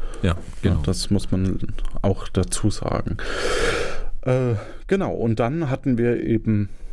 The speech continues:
Speaker 2: die großartige Finalfolge von Jens Baumeister auch geschrieben, ähm, die eben eher eine Hörspielfolge war.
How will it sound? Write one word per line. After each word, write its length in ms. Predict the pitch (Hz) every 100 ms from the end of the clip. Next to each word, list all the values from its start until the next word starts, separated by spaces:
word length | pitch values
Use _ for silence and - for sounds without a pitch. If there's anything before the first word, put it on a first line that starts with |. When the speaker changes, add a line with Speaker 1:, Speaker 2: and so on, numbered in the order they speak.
| -
Speaker 2:
die 100 | 113
großartige 920 | - 110 160 180 143 117 120 123 110
Finalfolge 840 | - 113 87 101 - 143 139 127 127
von 540 | - 104 104 104 - -
Jens 400 | 104 104 117 -
Baumeister 680 | 87 104 135 139 - 120 120
auch 140 | 120
geschrieben, 540 | - 120 - 117 117 110 - - - - - - - - - - -
ähm, 500 | 95 95 95 98 - - - - - - - -
die 400 | 107 95 98 98 92 - - - - - - - - - - - -
eben 420 | 110 104 104 95 - -
eher 340 | 123 131 110
eine 320 | - 107 95
Hörspielfolge 840 | 117 107 - 95 - - 92 101
war. 260 | - -